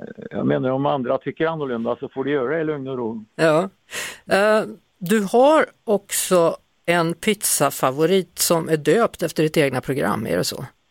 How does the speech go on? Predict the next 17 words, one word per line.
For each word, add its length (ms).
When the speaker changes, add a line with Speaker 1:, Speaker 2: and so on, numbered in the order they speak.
Speaker 1:
Ja, 360
jag 140
har 100
två 220
chip 360
och 260
hike. 200
Speaker 2:
Jaha. 280
Speaker 1:
Bägge 240
två. 180
Speaker 2:
<laughs> 220
Vilken 300
gillar 200
du 80
bäst 340
då? 240
Speaker 1:
<laughs> 0